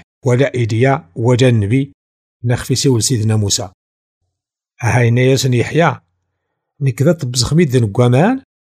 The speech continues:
maca n illa yun inegrawen, na ur tessinem, idda ad iddu firi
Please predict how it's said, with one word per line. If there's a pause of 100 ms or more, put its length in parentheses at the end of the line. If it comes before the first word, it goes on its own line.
(160)
maca
n
illa
yun
inegrawen, (160)
na
ur
tessinem, (800)
idda
ad
iddu
firi